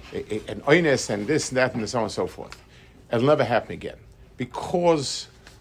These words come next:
it's hard for us to come to grips with the fact that we have a problem.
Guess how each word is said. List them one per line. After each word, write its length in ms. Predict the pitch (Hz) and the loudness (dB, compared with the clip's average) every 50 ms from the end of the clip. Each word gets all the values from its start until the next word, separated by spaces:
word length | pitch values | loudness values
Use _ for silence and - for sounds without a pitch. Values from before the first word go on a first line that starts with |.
| - - - - - | -20 -20 -10 -2 -2
it's 200 | 127 120 - - | 0 0 -2 -4
hard 500 | - - - 135 127 131 135 143 135 - | -8 -6 0 2 4 6 6 4 2 -2
for 280 | - - - - - - 107 | -6 -4 -4 -4 0 2 2
us 420 | 101 101 98 - - - - - - - - - - - - - - | 2 2 0 -2 -6 -8 -10 -14 -18 -20 -20 -20 -20 -20 -20 -20 -14
to 80 | - 104 | -12 -12
come 340 | - - - - 117 117 - | -10 -8 -4 -4 -2 -2 -2
to 140 | - - - | -4 -8 -10
grips 680 | - - 98 - - 147 - - - - - - - | -8 -4 0 2 4 4 2 0 -4 -8 -8 -8 -8
with 140 | - - - | -10 -12 -12
the 80 | - | -2
fact 420 | - - - 80 90 - - - - - - - - - - | 0 2 2 2 0 -4 -8 -12 -18 -20 -20 -20 -20 -10 -6
that 100 | 107 101 | -2 0
we 100 | 110 110 | 2 2
have 120 | 113 113 | 2 0
a 40 | 117 | -2
problem. 420 | - - 185 175 131 98 92 - | 0 0 0 0 0 -2 -6 -8